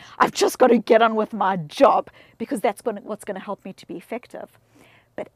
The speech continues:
actually what the research shows is that bottling and brooding actually take up cognitive resources. And those cognitive resources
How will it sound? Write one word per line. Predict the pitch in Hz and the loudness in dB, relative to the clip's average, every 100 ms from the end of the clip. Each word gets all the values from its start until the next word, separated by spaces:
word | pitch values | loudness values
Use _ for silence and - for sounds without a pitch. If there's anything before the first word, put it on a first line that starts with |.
| - | -16
actually | - - - - 190 | -14 -14 -16 -12 -10
what | 180 190 | -10 -12
the | - | -14
research | 185 180 - 180 | -14 -12 -14 -16
shows | - - 381 294 240 - - _ _ _ | -16 -10 -8 -8 -10 -14 -18 _ _ _
is | - 214 | -12 -10
that | 220 165 _ | -10 -10 _
bottling | 240 285 339 294 | -10 -8 -10 -10
and | 220 | -10
brooding | 190 190 190 - | -10 -12 -14 -16
actually | 214 - - | -18 -16 -18
take | 202 - 202 202 | -18 -16 -16 -16
up | - - | -18 -20
cognitive | - 247 240 226 208 156 | -6 -6 -6 -8 -12 -8
resources. | 202 220 - - - - - - _ _ _ _ _ _ - | -8 -6 -8 -14 -16 -16 -16 -16 _ _ _ _ _ _ -6
And | 220 | -4
those | 214 - - | -4 -6 -14
cognitive | - 302 330 - 202 | -10 -8 -10 -12 -12
resources | 208 - 190 196 175 | -12 -10 -12 -14 -20